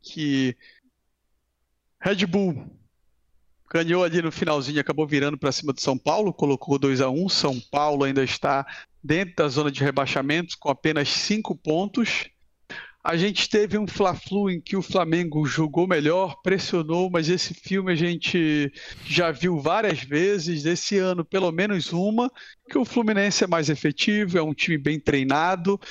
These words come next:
é um time que só precisa de uma oportunidade. No finalzinho do jogo,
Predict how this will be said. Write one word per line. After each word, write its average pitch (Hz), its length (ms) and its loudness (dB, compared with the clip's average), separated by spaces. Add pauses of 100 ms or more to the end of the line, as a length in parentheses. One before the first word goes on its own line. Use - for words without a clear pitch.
(160)
é 170 80 2
um 160 140 0
time 165 340 -4
que 165 460 0
só 170 160 0
precisa 160 320 -2
de - 80 -6
uma 170 80 2
oportunidade. 151 840 0
No 214 100 0
finalzinho 208 600 0
do 196 120 2
jogo, 190 480 2